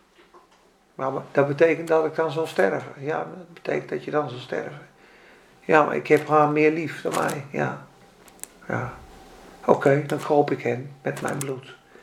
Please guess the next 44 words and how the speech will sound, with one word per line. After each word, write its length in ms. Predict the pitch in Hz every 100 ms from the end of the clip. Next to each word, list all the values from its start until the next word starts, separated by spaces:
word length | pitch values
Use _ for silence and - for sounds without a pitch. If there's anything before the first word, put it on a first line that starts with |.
| - - - -
Dus 140 | - 139
de 80 | 180
Heer 120 | 156
Jezus 260 | 165 165
heeft 140 | 143 151
ons 240 | - 151
gekocht 500 | - 151 - - -
met 160 | 151 143
zijn 220 | - 151
bloed, 360 | 151 - - 139
met 160 | 139
zijn 240 | - 147 139
leven. 540 | 165 156 127 - - - - - -
Dat 140 | 135
heeft 260 | 160 165 -
hij 160 | -
uitgestort. 920 | - 185 202 - - - - - - - - -
Daar 140 | - 151
begrijpen 520 | 151 185 185 190 175
wij 180 | 180 185
de 80 | 151
diepte 360 | - 196 202 180
maar 200 | 160 156
niet 200 | 156 143
van. 420 | - 165 170 247 - -
En 100 | -
daar 100 | 165
zullen 300 | - - 196
we 140 | 180 170
volgens 260 | 190 180
mij 200 | 180 185
de 60 | 160
hele 320 | 160 180 185
eeuwigheid 540 | - 196 160 - 180 180
voor 160 | 185
nodig 380 | 175 180 170 147
hebben, 380 | 139 135 175 208 - - - -
dat 300 | 131 151 156
wij 140 | 170 156
gekocht 580 | 160 - - 208 -
zijn 300 | - 196 190
met 140 | 190 185
het 160 | 170
bloed. 400 | 139 190 208 202